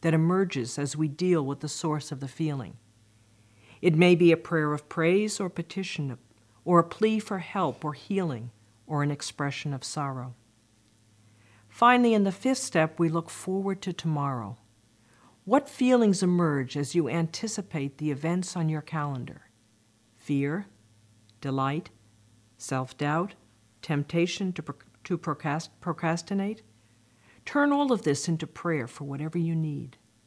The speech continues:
then conclude with the Lord's Prayer. Mary may not have used this method, which Ham simplifies into a method he calls L T three F, which stands for light, thanks,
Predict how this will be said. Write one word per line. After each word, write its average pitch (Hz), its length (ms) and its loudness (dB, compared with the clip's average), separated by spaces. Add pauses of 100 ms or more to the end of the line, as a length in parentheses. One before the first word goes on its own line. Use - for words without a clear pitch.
(340)
then 160 280 0
conclude 156 600 -2
with 147 140 -12
the 151 80 -6
Lord's 147 360 -6
Prayer. 123 360 -12 (1800)
Mary 285 400 6
may 220 160 6
not 196 220 2
have 185 100 -2
used 165 340 4
this 160 240 0
method, 143 520 -6
which 165 220 -2
Ham 165 360 0
simplifies 139 960 -4
into 156 260 -4
a 147 60 0
method 170 380 -2
he 175 120 0
calls 127 640 -4 (240)
L 156 420 -2 (320)
T 151 540 0
three 147 480 -4 (140)
F, - 380 -10 (420)
which 165 140 -2
stands 180 380 0
for 147 140 0
light, 147 460 0 (220)
thanks, 147 520 -4